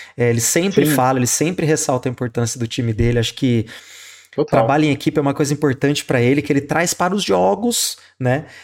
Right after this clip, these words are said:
Speaker 1: E é engraçado que isso, até uma história que eu já contei antes, mas vale a pena a gente falar aqui, que a ideia que ele teve pro co-op em Demon Souls foi por causa de um acidente de trânsito que aconteceu lá no Japão, que ele tava voltando pra casa, e aí tava nevando,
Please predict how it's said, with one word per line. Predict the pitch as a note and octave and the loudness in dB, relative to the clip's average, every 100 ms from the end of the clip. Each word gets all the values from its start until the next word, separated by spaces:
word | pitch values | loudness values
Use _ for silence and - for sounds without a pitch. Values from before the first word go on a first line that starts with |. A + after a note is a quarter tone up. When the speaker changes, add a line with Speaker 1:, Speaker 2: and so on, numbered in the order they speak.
| - - | -14 -2
Speaker 1:
E | C3 | 2
é | C#3+ | 2
engraçado | D3 D3+ D3 - E3+ D#3+ | 0 0 0 2 0 0
que | - C#3+ | -2 0
isso, | B2+ B2+ - D3 A#2+ - | 2 2 2 0 0 -2
até | - D3+ | -2 0
uma | D#3+ D#3 | 2 2
história | - C3+ | 2 0
que | C#3 | 0
eu | |
já | D#3+ | -2
contei | E3+ D#3+ C3 C#3 D3 C#3+ - | 0 0 2 2 4 2 2
antes, | C3+ D#3 D#3 C#3 | 2 4 2 0
mas | B2 A#2+ - | 2 2 2
vale | B2 | 2
a | B2+ | 2
pena | B2+ A#2+ A#2+ | 2 0 0
a | |
gente | - B2+ - | -2 -4 0
falar | A#2 A#2 | 2 2
aqui, | C3+ | 0
que | - | 0
a | C3 | 0
ideia | A#2+ C3+ F3 | 2 2 2
que | F3 | 0
ele | C#3+ C3+ | 0 2
teve | C3+ A#2 | 0 0
pro | C3+ | -4
co-op | C3 C#3 B2 D3 - C3 - | 0 2 4 2 0 -4 -2
em | C3 | -2
Demon | B2 B2+ B2 | 2 2 2
Souls | A#2 C#3 C3+ | 2 2 0
foi | - D#3+ | 0 -2
por | D#3 | 0
causa | D3+ C#3+ | -2 0
de | |
um | D3 | 0
acidente | - C#3 D3 | 0 0 0
de | E3+ | 0
trânsito | - E3+ D3+ C3 A#2 - - - - - - | 0 0 2 2 0 -2 -6 -6 -16 -10 -4
que | |
aconteceu | A#2+ B2+ B2+ - B2+ | 0 0 0 2 2
lá | B2+ | 4
no | C3 | 2
Japão, | C3 A#2 B2+ | 2 0 0
que | C3 | 0
ele | |
tava | C3 B2+ | 0 0
voltando | B2+ C#3 C3 B2 | 2 0 0 -2
pra | D3+ | -4
casa, | - C#3 C3 C3+ G3+ - - - - | -4 -2 0 0 -4 -6 -16 -8 0
e | C3+ | 2
aí | C#3+ | 4
tava | D3 C#3 | 2 2
nevando, | D3 D#3 C3 C3+ D3 D#3+ A3 | 2 2 2 2 2 2 -2